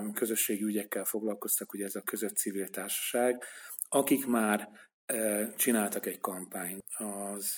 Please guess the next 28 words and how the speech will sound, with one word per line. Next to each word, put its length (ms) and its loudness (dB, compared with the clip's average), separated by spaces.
két 220 0
évvel 200 2
ezelőtti, 680 0
most 160 -8
már 80 -8
két 260 2
és 160 -2
fél 160 2
évvel 240 0
ezelőtti 680 -2
időközi 640 2
képviselőjelölti 920 4
választáson 1040 2
a 300 0
Bolba 320 2
Mártának. 800 -8
Ott, 440 -6
ö, 360 4
nem 140 0
sikerült, 720 0
de 80 0
nagyon 200 8
sokat 320 2
tanultak 500 -4
belőle, 460 6
és 200 2
ez 200 4
a, 380 4